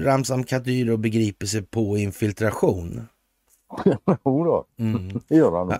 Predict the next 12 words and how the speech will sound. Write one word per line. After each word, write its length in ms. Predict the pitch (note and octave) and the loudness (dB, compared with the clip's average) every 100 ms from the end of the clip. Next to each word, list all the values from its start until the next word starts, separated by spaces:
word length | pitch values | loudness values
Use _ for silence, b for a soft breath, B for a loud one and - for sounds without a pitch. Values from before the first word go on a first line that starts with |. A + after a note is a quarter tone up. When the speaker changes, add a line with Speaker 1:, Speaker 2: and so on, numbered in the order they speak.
| - | 0
Speaker 1:
Ja, 80 | |
jag 220 | B2+ C#3+ C#3+ | 2 2 2
tror 260 | D#3+ D#3 | 2 2
att 100 | D3 | 2
han 480 | C3 B2 A2+ A2+ - | 0 -2 -2 -4 -6
förstår 500 | B2 - C#3+ C#3+ A#2+ | -10 -4 -2 0 0
att 300 | G#2 - - _ _ _ _ _ | -2 -4 -18 _ _ _ _ _
han 140 | B2 | 2
måste 420 | C#3 A2+ - - D3 | 4 4 0 2 4
ha 200 | A#2 F#2+ | 4 0
folk 480 | G2+ G2 F#2+ - | -4 -4 -6 -10
som 720 | - G#2+ F#2 F2+ F#2+ G#2 A#2 | -6 -4 -4 -6 -8 -10 -12